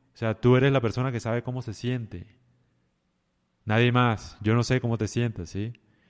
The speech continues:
Pero lo que voy es que sería muy útil también que afrontaras la vida de una forma menos cobarde también. Como hacerte cargo más de tu vida y no depender tanto de los demás.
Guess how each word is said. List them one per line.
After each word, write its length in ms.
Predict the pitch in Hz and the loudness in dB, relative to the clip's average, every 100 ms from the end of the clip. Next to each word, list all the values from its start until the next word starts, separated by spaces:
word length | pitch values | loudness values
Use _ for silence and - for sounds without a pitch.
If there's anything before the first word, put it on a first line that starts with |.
| _ | _
Pero 180 | - 107 | -4 0
lo 80 | 107 | 0
que 100 | 104 | 0
voy 240 | 107 123 | 2 4
es 120 | 135 131 | 2 2
que 140 | 135 | -2
sería 280 | 117 104 110 | 0 -4 -4
muy 220 | 127 135 | -4 -2
útil 240 | 143 127 | -2 -4
también 380 | 123 117 123 123 | -4 -4 -4 -4
que 60 | 120 | -4
afrontaras 380 | 104 95 95 117 | -6 -6 -6 -6
la 100 | 107 | -4
vida 180 | 110 | -4
de 80 | 117 | -4
una 220 | 110 117 | -4 -4
forma 500 | 107 - 120 110 110 | -6 -6 -4 -2 -4
menos 320 | 110 113 120 - | -4 -4 -6 -6
cobarde 540 | 104 95 98 98 80 | -4 0 -2 -2 -8
también. 360 | 82 80 80 82 _ _ _ _ _ _ _ _ _ _ _ _ _ _ _ _ | -12 -14 -14 -20 _ _ _ _ _ _ _ _ _ _ _ _ _ _ _ _
Como 220 | 110 104 | -4 -2
hacerte 380 | 101 107 107 123 | -2 -4 -4 -2
cargo 380 | - 123 117 120 | 2 2 2 -2
más 320 | 113 117 120 | -2 -2 0
de 120 | 117 | -2
tu 180 | 117 101 | -2 0
vida 360 | 104 113 101 95 | 2 2 2 -2
y 40 | |
no 160 | 92 104 | -2 -2
depender 400 | 107 104 101 107 | -2 -2 -2 -2
tanto 340 | 113 113 117 | -4 -2 -2
de 80 | 107 | -2
los 140 | 92 | -2
demás. 600 | 87 85 95 87 - - | -4 -4 -4 -6 -12 -20